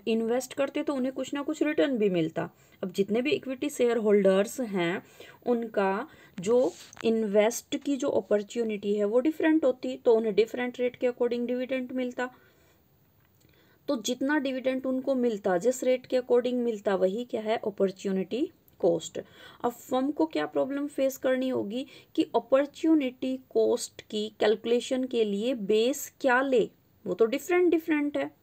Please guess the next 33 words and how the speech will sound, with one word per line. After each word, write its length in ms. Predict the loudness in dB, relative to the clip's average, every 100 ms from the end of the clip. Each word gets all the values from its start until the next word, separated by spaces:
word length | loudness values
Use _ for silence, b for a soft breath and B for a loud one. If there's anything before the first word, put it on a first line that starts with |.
| _
तो 60 | -6
प्रॉब्लम 440 | 2 2 2 0
आ 80 | -2
गई। 200 | -2 -4 -6 B B B B
हाँ 120 | -4
जी, 300 | -4 -2 -4 -4 B B -4
नेक्स्ट 340 | -4 -4 -4
है 100 | -4 2
problems 560 | 2 4 2 2 0 -2
in 160 | -4 -4 -6
assigning 560 | -6 -4 -2 0 2 2 0 b b -10
weight। 480 | 0 2 2 -2 -6 B B -6
फंड 200 | -2 0
या 100 | 0
फाइनेंस 440 | -2 -2 -2 -6
के 160 | -4 -4
जितने 360 | -4 -4 -2 0
भी 120 | -4
सोर्स 420 | 0 2 2 0
हैं 80 | -4
उनको 360 | -2 -4 0 -2
वेट 280 | 4 2 2 -2
प्रोवाइड 360 | 0 2 0
करने 360 | 2 0 0 -2
के 160 | -2 -2
लिए 280 | -2 -4
mainly 460 | -2 -2 0 0 2
दो 180 | 4 4
बेस 320 | 4 0 0
यूज़ 220 | 0 0
किए 180 | -2 -2
जाते 300 | -2 -8 -4
हैं, 180 | -2